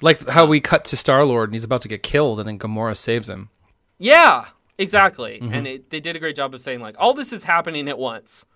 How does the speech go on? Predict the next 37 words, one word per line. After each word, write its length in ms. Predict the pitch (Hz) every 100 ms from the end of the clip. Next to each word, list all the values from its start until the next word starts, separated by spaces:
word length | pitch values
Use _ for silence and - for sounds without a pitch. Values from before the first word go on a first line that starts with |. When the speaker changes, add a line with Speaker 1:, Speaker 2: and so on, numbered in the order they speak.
| _ -
Speaker 2:
even 180 | 151 175
if 80 |
your 140 | 160 156
eyes 320 | 139 139 135
can't 440 | - 147 139 - - _ _ _ _ _ _ _ -
capture 400 | 165 135 - 120
it 100 | 107
all 220 | 107 101
at 80 | 98
once. 320 | 104 87 -
I 60 | 113
thought 240 | 117 127
they 120 | 120 117
did 180 | 117
a 20 | 107
good 140 | 110
job. 200 | - 90 _ _ _ -
Speaker 1:
And, 160 | 185
I 20 |
mean, 300 | 196 196 185 - - - -
<sighs> 320 | - - -
so 200 | - 202
obviously 380 | 208 254 233 202
the 80 |
movie 160 | 175 151
did 120 | 143
really 200 | 131 131
well 140 | 120 117
with 120 | 110
the 100 | 110
action, 480 | 101 107 - 101 101
but 200 | 131 120
I 60 | 135
feel 220 | - 185
like 160 | 180 165
with 120 | 131
characters, 840 | - 123 135 - 165 170 170 -